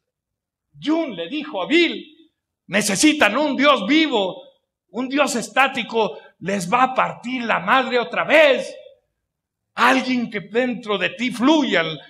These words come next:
las fuerzas para ir a ver a quien lo nece-, lo necesita.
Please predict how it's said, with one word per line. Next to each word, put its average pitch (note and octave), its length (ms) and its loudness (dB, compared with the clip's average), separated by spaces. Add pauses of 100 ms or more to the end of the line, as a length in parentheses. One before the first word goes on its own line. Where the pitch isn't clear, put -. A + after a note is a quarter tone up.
(240)
las F3+ 280 0
fuerzas A3 720 2
para E3 220 4
ir A#3+ 420 -2 (220)
a F3 160 -4
ver A3+ 240 4
a F#3 120 2
quien F3+ 260 -4
lo E3+ 100 0
nece-, D#3+ 300 -4 (300)
lo F#3 180 0
necesita. F#3 1040 -2